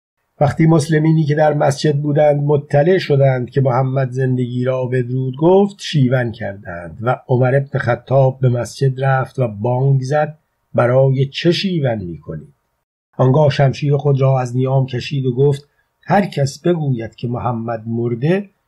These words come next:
من با این شمشیر گردنش را خواهم زد. پیغمبر ما نمرده، بلکه به آسمان نزد خداوند رفته و به زودی مراجعت خواهد کرد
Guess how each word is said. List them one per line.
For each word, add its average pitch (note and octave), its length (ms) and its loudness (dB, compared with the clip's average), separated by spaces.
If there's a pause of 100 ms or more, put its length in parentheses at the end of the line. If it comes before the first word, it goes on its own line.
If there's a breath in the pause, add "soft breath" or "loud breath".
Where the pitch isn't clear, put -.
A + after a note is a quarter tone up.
(120)
من D3+ 260 4
با A#2+ 200 -4
این C#3 120 2
شمشیر C3 600 -2
گردنش B2+ 720 -2
را A2+ 140 -4
خواهم F#2+ 440 -6
زد. - 180 -18 (520)
پیغمبر G#2 680 -2
ما A2 260 -4
نمرده، C#3 680 -2 (360)
بلکه A2 360 -4
به A2+ 80 -4
آسمان A2 720 -4 (280)
نزد B2 320 -2
خداوند B2 840 -2
رفته C#3 500 -2 (300)
و B2 80 -2
به A#2 160 -4
زودی A2 600 -4
مراجعت G#2+ 720 -6
خواهد B2+ 440 -4
کرد B2+ 440 -6